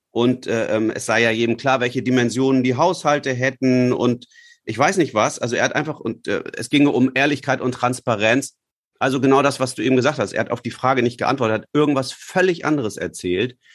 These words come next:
Und, äh, da haben die Journalisten wirklich fünf, sechs, sieben Mal nachgefragt und er hat einfach nicht geantwortet. Und am Ende hat er noch gesagt, ja, Journalisten haben immer so eine pessimistische Weltsicht und die wahre Antwort wäre gewesen, „Nein, ich habe noch keine Zusicherung des Bundes und das schaffe ich auch nicht mehr vor der Abstimmung.“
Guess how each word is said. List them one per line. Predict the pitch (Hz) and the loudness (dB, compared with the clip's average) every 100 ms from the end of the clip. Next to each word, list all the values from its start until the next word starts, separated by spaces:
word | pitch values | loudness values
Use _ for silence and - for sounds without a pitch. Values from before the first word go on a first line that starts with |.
| - _ _ _ | -20 _ _ _
Und, | 131 147 - | 2 2 0
äh, | 139 139 | 0 2
da | 135 | 2
haben | 151 | 4
die | 147 | 2
Journalisten | 147 139 135 165 - 143 135 - _ _ | 2 2 0 -2 2 2 2 -4 _ _
wirklich | 123 131 135 - | -6 -4 -4 -2
fünf, | 156 151 151 | 2 2 2
sechs, | 135 131 - | -2 -2 -4
sieben | 156 135 | 0 2
Mal | 113 104 | 4 2
nachgefragt | 107 143 - 131 - 90 101 - | 2 0 -4 -12 -2 0 0 -2
und | 117 - | -10 -6
er | 110 | -6
hat | 127 - - | -6 -8 -6
einfach | 143 160 147 | -4 -4 -2
nicht | 131 131 | -2 0
geantwortet. | - 147 98 90 | 0 0 0 0
Und | 95 | 0
am | 92 | 2
Ende | - 127 | 2 2
hat | 123 | 2
er | |
noch | 120 123 | 2 0
gesagt, | 113 113 - | -2 -2 0
ja, | 117 113 | 2 2
Journalisten | 104 104 107 - 110 | 2 2 0 0 0
haben | - | 2
immer | 107 | 0
so | 95 | 2
eine | 101 | 2
pessimistische | - 110 104 98 - - 92 92 | 0 -4 -2 -2 -4 -10 -8 -4
Weltsicht | 113 113 110 107 104 104 | 0 0 0 -2 -2 -2
und | 101 104 - - - _ _ _ _ _ _ _ | -6 -6 -10 -20 -20 _ _ _ _ _ _ _
die | 143 | 2
wahre | 131 127 107 | 4 4 4
Antwort | 113 120 120 | 4 2 4
wäre | 120 117 | 2 2
gewesen, | 110 123 123 | 2 2 4
„Nein, | 135 147 | 4 2
ich | 117 | 0
habe | 151 | -4
noch | 117 - | -4 0
keine | 101 95 | 2 2
Zusicherung | 101 87 85 87 85 | 0 -4 -2 -2 0
des | 85 | -4
Bundes | - 85 78 78 | 0 0 0 -2
und | - 101 | -2 0
das | - | 0
schaffe | 127 123 | -2 -2
ich | 90 | -2
auch | |
nicht | 90 87 | -2 0
mehr | 85 | -2
vor | - 90 | 0 2
der | 78 | 2
Abstimmung.“ | - - 78 76 71 | 0 -4 -2 -2 -4